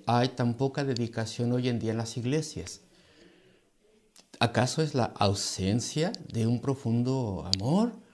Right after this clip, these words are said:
¿Acaso esa es la razón por la cual no nos dedicamos a Cristo y le servimos? ¿Alguna vez has leído la historia de la iglesia?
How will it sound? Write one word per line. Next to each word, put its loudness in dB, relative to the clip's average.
¿Acaso 0
esa -2
es -4
la 2
razón 0
por 2
la 4
cual 2
no 4
nos 0
dedicamos 0
a -2
Cristo 0
y 0
le 2
servimos? 0
¿Alguna 4
vez 2
has 2
leído 2
la 2
historia 0
de 0
la 2
iglesia? 0